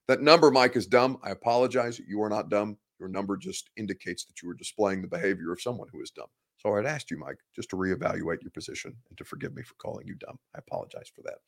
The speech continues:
Mark Jones says, you know, a far more accurate figure, twenty-five million dollars a year, less than Stefon Diggs, less than Davante Adams, less than Tyreek Hill, but still top of the market money. Um, suspect A J's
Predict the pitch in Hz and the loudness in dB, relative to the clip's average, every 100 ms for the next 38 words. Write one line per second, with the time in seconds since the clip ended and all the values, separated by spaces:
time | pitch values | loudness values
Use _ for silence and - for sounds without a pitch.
0 | - - - - 151 160 175 170 160 165 | -20 -20 -10 10 12 12 12 12 12 12
1 | 139 131 - 104 90 107 - 104 95 95 | 12 10 0 2 4 2 0 2 6 4
2 | - 156 - 98 - 85 104 120 - 82 | 8 6 6 -2 -2 -6 -6 -8 -10 -10
3 | - 123 131 98 95 92 101 101 95 90 | 2 6 6 4 0 2 4 6 4 0
4 | 92 165 196 - _ - 110 143 - 139 | 4 6 4 0 _ 4 10 10 8 0
5 | 131 - 127 143 143 120 131 147 117 127 | 0 2 6 8 8 10 10 10 8 6
6 | 135 135 127 127 131 127 123 127 143 113 | 6 2 6 6 6 6 8 8 4 2
7 | 123 123 113 127 127 127 123 123 139 117 | 2 2 0 4 6 4 4 4 4 2
8 | - - 131 127 - _ _ _ - 143 | -6 2 4 4 -2 _ _ _ 6 8
9 | 147 - _ - 123 139 123 135 135 139 | 8 4 _ 4 6 6 4 4 6 6
10 | 135 143 139 165 156 87 _ _ _ - | 4 0 6 6 6 0 _ _ _ 4
11 | 143 147 147 - - 131 - 180 180 - | 8 8 6 -2 -4 -4 6 6 6 2
12 | 160 170 143 147 147 | 4 4 4 4 4